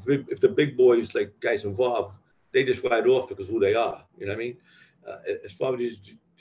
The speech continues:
if it wasn't for degenerate gamblers, we wouldn't be in business, because it wasn't for the little mom pop playing a dime. It's for the guys playing thousands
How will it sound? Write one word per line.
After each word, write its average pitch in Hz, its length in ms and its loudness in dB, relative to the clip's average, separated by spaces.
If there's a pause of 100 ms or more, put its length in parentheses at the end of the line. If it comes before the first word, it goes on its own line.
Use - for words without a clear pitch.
if - 140 -12
it 131 40 6
wasn't 143 300 2
for 113 80 -14
degenerate 107 540 -4
gamblers, 110 460 -4
we 113 180 -2
wouldn't 117 220 0
be 113 100 -4
in 107 100 -6
business, 101 540 -6 (420)
because 101 300 -2
it 104 60 0
wasn't 113 320 0
for 117 120 0
the 104 80 0
little 104 140 0
mom 98 260 -4
pop - 380 -10
playing 104 200 -8
a 87 40 -6
dime. 117 320 -2
It's 87 120 -10
for 87 100 -8
the 87 60 -14
guys 110 300 -4
playing 92 340 -10
thousands 87 640 -4